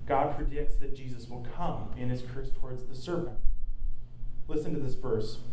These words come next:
"I will put en-," this is towards the serpent too, or the serpent, excuse me. "I will put enmity between you and the woman, and between your offspring and her offspring.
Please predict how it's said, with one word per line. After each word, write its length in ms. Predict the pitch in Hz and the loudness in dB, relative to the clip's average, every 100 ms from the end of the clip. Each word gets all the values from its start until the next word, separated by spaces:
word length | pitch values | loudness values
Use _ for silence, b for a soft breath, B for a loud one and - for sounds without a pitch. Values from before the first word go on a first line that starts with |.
| - B B B | -6 B B B
"I 80 | - | 2
will 160 | 202 | 4
put 220 | 208 214 | 4 2
en-," 280 | 160 170 - | 2 0 0
this 140 | 143 139 | -2 0
is 120 | - | 0
towards 300 | - 165 165 | 2 2 4
the 60 | |
serpent 480 | - - 143 - 110 | 4 4 2 0 -2
too, 340 | - 117 107 120 - - B B - | -2 -4 -4 -2 -2 -2 B B 4
or 140 | 151 | 2
the 80 | 127 | 2
serpent, 420 | - - - 107 | -2 0 0 -2
excuse 340 | - - 123 104 | -2 0 0 0
me. 120 | 98 - - - B B B | 0 0 -4 -2 B B B
"I 60 | 160 | 0
will 160 | 185 | 0
put 220 | 185 151 143 | 0 -2 -2
enmity 500 | 165 156 - 113 110 | -4 -2 -2 -2 -2
between 440 | - - 135 135 | -2 -4 -4 -2
you 100 | 135 | 0
and 100 | 139 | 0
the 60 | 123 | 0
woman, 480 | 123 113 110 107 - | -2 -2 -2 -4 -6
and 80 | 127 | -2
between 320 | 139 135 151 | -2 -2 -2
your 160 | 151 156 | 0 0
offspring 520 | 135 - - 127 127 | 2 2 2 2 -2
and 100 | 120 | -4
her 160 | 110 120 | -4 -2
offspring. 440 | 110 104 - 98 | -2 -4 -4 -4